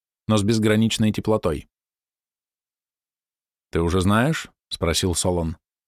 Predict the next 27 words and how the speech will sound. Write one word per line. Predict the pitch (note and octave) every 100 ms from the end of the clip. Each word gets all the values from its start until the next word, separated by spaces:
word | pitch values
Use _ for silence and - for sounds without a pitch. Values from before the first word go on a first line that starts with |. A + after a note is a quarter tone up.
| _ _ _ _ _ _ -
Ему | E2+ A#2+ C#3+
подумалось, | C3+ C#3 C3 A#2+
что | - A2+
компаньонка | A#2 G#2+ A2 A#2 A#2 A#2 A#2+
Эстер | - G#2+
могла | G#2+ G#2 G#2
сообщить | G2+ F#2 A2+ G#2+
новость | G#2 G2+ -
его | G#2+ G#2
жене. | G#2 G#2 D2 _ _ _ _ _ _ _ _ _ _ _ _ _ _ -
Бениша, | F#2 G2+ G#2 F#2+
угадав | F2+ F#2 F#2 F2
по | F#2
глазам | F2 F2+ F2+ F2+
мужа | F#2+ F2
недоброе, | F2 F2 G2+ G2+ F2+
мягко | F2 -
спросила: | F2 F#2 F2 G2+ G2 F2+ E2 _ _ _ _ _
«Что-то | - - G2+
случилось, | G2+ A#2 A#2 F#3+ G3 A#2
да, | F#2+ C#3+
Солон?» | - G2+ D#2+ D2 _ _ _ _ _ _ _ _ _ _ _ _ -
«Тётя | A2+ A#2 B2+ D3
Эстер | A#2+ G2
умерла | F#2 F2+ F2+ F#2
нынче | F2+ F2 G2+
утром». | G2 F2 E2